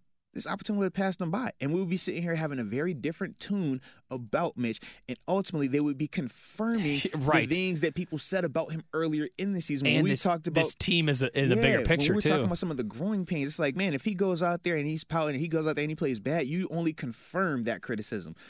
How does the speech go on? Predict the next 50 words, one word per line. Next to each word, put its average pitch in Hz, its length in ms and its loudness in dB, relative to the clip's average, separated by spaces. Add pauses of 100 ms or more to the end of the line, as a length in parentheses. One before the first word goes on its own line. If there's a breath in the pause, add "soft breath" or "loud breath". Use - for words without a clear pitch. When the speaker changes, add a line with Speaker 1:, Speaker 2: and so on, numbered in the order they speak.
(180 loud breath)
Speaker 1:
But 143 160 2
what 131 240 -2
you 214 100 -2
did 180 300 -2
yesterday 151 440 -2 (260 soft breath)
was 165 140 -2
show 208 180 0
that, 196 160 0
nah, 294 280 -2
man, 160 280 -2 (240)
just 147 320 0
like 202 160 0
how 196 120 2
we 185 100 0
talk 196 240 -2
about 185 180 -2
this 180 180 2
team 190 280 0
as 175 100 0
a 175 80 0
whole, 185 300 2
keep - 240 -8
getting 180 200 -4
better 180 200 -2
every 180 200 -4
week, 214 200 -4 (720)
I'm 95 220 -6
in 120 80 -2
that 123 180 -2
same 127 320 -2
boat. 131 180 -6 (120)
I'm 180 160 -8
still 120 160 -4
getting 104 160 -4
better 104 160 -6
every 95 100 -8
week. 95 220 -6 (300 loud breath)
So 190 120 -4
like 165 80 -2
I 160 40 0
said, 147 140 2
it 127 40 0
was 120 120 0
really 143 180 -2
impressed, 104 340 -8
though. - 180 -16
Really 123 220 -2
impressed 90 280 -10
with 87 120 -16
him. - 60 -20